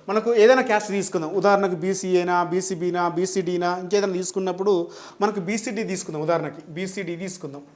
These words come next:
బీసీడీ క్యాండిడేట్ తీసుకుందాం, డీ తీసుకుంటే, డీ తీసుకుందాం. ఈ ఇరవై ఎనిమిది వేల మందిలో వీళ్ళు ఈసారి,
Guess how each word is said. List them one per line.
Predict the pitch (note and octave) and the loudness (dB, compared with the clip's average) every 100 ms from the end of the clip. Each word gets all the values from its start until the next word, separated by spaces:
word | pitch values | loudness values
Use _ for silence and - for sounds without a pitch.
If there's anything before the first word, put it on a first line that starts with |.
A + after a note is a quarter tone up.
| D#3 | -10
బీసీడీ | F3 F3 G#3+ D3+ - - - E3 | -8 -6 -8 -8 -12 -20 -14 -10
క్యాండిడేట్ | F#3 F3+ E3 E3 | -2 -2 -2 -6
తీసుకుందాం, | F#3+ - D3 C#3+ C#3+ | -6 -10 -10 -10 -8
డీ | F#3 | -8
తీసుకుంటే, | E3+ E3 - D#3+ F#3+ D#3 D3+ - - _ - _ _ | -8 -10 -10 -8 -6 -6 -8 -20 -20 _ -20 _ _
డీ | D3+ F#3+ | -8 -6
తీసుకుందాం. | F3 F3 F3+ D3+ D#3 - G#3+ | -6 -8 -8 -10 -12 -12 -4
ఈ | |
ఇరవై | A3 A3 | 0 4
ఎనిమిది | A#3+ A3 G3+ | 4 4 4
వేల | F#3+ F#3 | 4 2
మందిలో | F3 F3+ G#3 G3 F3 - - - E3+ | 0 0 2 4 2 -2 -18 -14 -2
వీళ్ళు | B3 B3+ | 0 2
ఈసారి, | A#3+ A3 G#3+ G3+ E3+ | 2 2 2 2 2